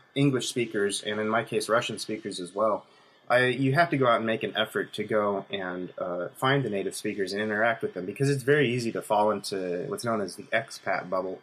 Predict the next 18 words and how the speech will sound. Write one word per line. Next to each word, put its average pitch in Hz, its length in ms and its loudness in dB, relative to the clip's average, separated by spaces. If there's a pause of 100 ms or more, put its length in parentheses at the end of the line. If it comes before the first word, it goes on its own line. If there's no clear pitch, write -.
(520)
Uh, 90 200 -2
and 123 120 2
that's 135 140 2
what 120 140 4
happened 113 260 0
in 101 140 -4
the 98 40 -4
Czech 107 240 0
Republic, 113 400 -2
which - 160 -12
I 98 60 0
never 101 300 -2
even 95 240 -4
learned 104 180 0
very 92 140 -4
much - 260 -8
Czech. - 260 -2 (720)
Uh, 95 380 0